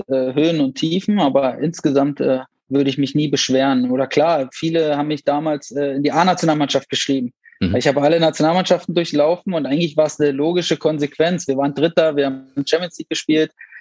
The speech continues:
Speaker 1: Ich war Kapitän, Innenverteidiger. Also eigentlich sprach nichts dagegen und trotzdem
Speaker 2: Mhm.
Speaker 1: hat's halt nicht gereicht.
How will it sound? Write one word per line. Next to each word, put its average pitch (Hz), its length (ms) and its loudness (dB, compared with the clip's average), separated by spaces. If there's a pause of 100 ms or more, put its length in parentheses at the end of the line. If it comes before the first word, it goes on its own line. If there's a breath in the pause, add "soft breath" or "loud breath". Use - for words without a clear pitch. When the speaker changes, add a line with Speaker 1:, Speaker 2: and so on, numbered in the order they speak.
(240 loud breath)
Speaker 1:
Ich 143 200 0
war 147 140 4
Kapitän, 165 580 2
Innenverteidiger. 160 1000 0 (420)
Also 151 440 -4 (320)
eigentlich 170 240 -2
sprach 160 220 2
nichts 170 220 -2
dagegen 170 400 2
und - 120 -2
trotzdem 156 280 2
Speaker 2:
Mhm. 175 40 -2
Speaker 1:
hat's 165 180 -2
halt 151 120 2
nicht 151 180 -6
gereicht. 156 400 2